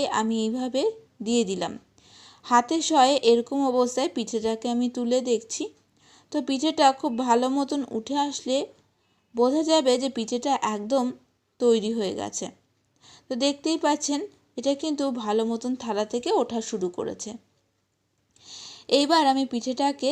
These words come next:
থালাটার মধ্যে পুরোটা ঢেলে দিচ্ছি। এরকমভাবে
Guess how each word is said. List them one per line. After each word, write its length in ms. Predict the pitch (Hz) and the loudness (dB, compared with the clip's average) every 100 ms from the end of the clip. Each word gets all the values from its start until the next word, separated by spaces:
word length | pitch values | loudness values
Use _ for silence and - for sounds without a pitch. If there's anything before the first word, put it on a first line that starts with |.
| 359 | -2
থালাটার 400 | 262 202 202 214 220 | -2 -2 -2 -4 -2
মধ্যে 260 | 220 220 359 466 _ _ _ _ | -4 -2 -2 -2 _ _ _ _
পুরোটা 380 | - 233 233 330 440 _ _ _ | -2 0 2 -2 -4 _ _ _
ঢেলে 300 | 233 233 185 - | -4 -2 -2 -4
দিচ্ছি। 340 | - - - - _ _ _ _ _ _ _ _ _ _ _ _ _ _ _ _ _ _ 233 | -8 -8 -10 -10 _ _ _ _ _ _ _ _ _ _ _ _ _ _ _ _ _ _ 4
এরকমভাবে 560 | 285 285 339 349 330 | 4 2 0 2 2